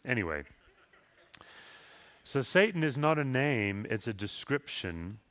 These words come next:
And the descriptions in, that Matthew uses is the devil and the tempter. Those are the two words that Matthew uses here.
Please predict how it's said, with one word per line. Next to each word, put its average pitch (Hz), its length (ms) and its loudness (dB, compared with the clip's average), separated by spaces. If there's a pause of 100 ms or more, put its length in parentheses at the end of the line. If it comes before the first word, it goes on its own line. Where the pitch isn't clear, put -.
(140)
And 110 160 0
the 110 60 -2
descriptions 131 960 -4
in, 120 340 -2 (120)
that 117 120 2
Matthew 123 380 -2
uses 104 600 -4
is 98 180 -4
the 90 160 -4
devil 107 540 -2 (880)
and 98 240 -2
the 92 100 -2
tempter. - 540 -6 (260)
Those 92 240 -2
are 92 40 -4
the 85 120 -4
two 98 220 -4
words 87 440 -4
that 92 160 0
Matthew 90 360 -6
uses 80 400 -8
here. 80 360 -8